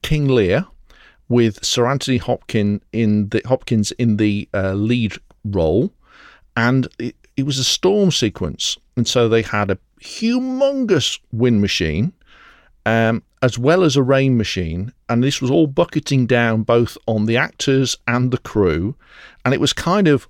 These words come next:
"Well, we're only gonna get one go at this." Um, and so, uh, the sound recordist put two different radio mics on, uh, Sir Anthony, and there was a boom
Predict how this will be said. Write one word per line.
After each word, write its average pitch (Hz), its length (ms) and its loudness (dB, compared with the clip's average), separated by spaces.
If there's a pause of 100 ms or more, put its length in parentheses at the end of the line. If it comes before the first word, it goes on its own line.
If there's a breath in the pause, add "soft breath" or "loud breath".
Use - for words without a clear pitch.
"Well, 127 200 4
we're 123 200 4
only 147 140 2
gonna 135 200 2
get 131 180 0
one 120 220 2
go 110 220 4
at - 100 -4
this." - 460 -4 (680 soft breath)
Um, 113 340 0 (220)
and 123 180 2
so, 127 640 2 (140)
uh, 113 240 0
the 123 80 -8
sound 196 340 0
recordist 135 440 0
put - 220 -4
two 175 260 -2
different 143 540 -2
radio 120 380 2
mics 85 420 -4 (100)
on, 107 460 2 (320)
uh, 98 280 -2 (120)
Sir 101 220 -2
Anthony, 95 420 -2 (920)
and 107 140 2
there 113 80 4
was 117 140 2
a 113 40 0
boom 113 440 4